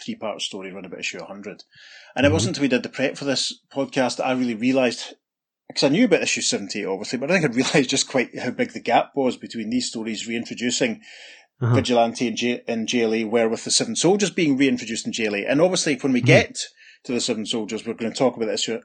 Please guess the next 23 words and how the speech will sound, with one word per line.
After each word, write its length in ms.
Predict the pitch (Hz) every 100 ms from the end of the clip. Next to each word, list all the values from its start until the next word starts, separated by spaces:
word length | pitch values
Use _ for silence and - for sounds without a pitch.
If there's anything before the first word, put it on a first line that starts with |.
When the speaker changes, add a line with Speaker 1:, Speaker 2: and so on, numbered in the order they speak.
| _ -
Speaker 1:
this 180 | 123
issue 240 | 120 - 113
a 40 |
little 200 | 113 101
further. 440 | - 156 170 123 - -
Speaker 2:
Oh, 120 | 123
yes, 340 | 123 98 101 -
without 220 | - 110 107
a 100 | 113
doubt. 280 | 101 - - _ _ _ -
Speaker 1:
What 140 | 165
we 80 | 190
have 160 | 151 147
to 120 | 143
really 380 | 127 127 110 - -
sort 180 | - 120
of 80 | 113
go 140 | 120
with 220 | 127 -
at 80 | 117
the 40 | 92
moment 320 | 110 120 -
is, 280 | 98 107